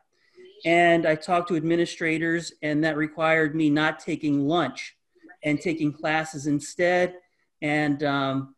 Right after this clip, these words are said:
and I had to, I had to, <laughs> there was a lot that I had to do in order to make that happen. And I worked hard and I did it. And along the way, I would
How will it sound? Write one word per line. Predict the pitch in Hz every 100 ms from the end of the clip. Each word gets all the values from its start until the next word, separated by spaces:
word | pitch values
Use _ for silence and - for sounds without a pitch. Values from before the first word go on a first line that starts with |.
| _
and | 160 151
I | 151
had | 151 156
to, | 147 147
I | 151
had | 151 165 143
to, | 143 135 -
<laughs> | - -
there | 165
was | 143
a |
lot | 135 160 175 170
that | 151
I | 147
had | 147 147 131
to |
do | 123 135 123 107 - _ _ -
in | 151
order | 151 156 139
to |
make | 139 139 131
that | 131 127
happen. | 156 143 139 127 110 - _ _ -
And | 156
I | 156
worked | 165 185 180
hard | 165 147 143
and |
I | 143 135
did | 131 185
it. | 156 135
And | 151
along | 165 175 170
the |
way, | 151 147 156
I | 143
would | 143 147